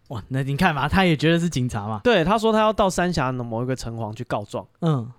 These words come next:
Speaker 1: 哦，他要黑令旗。
Speaker 2: 对，他要告状。然后后来他也是就在联络那个师姐，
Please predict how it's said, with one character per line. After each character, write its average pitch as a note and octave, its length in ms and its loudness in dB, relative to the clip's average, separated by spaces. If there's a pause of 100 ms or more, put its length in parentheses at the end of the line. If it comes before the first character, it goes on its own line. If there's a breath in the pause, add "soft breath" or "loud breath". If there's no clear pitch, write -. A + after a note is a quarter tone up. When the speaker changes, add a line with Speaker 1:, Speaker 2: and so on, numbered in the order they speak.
(180)
Speaker 1:
哦， C#3 200 -4
他 D#3 100 -2
要 D3+ 60 2
黑 F3 220 2
令 E3 220 0
旗。 A2 320 -10
Speaker 2:
对， C#3 260 2 (140)
他 - 120 -8
要 E3 80 -2
告 D3 200 0
状。 A#2+ 200 -8 (140)
然 C3+ 100 -4
后 D3 60 0
后 G3 160 2
来 C#3+ 80 2
他 D#3 180 -2
也 C3+ 140 -2
是 C3 220 -4
就 C#3+ 220 -2
在 C3 180 -2
联 A2 180 -8
络 A#2+ 140 -4
那 A2+ 100 -10
个 A2 100 -8
师 A2+ 240 -10
姐， A2 240 -14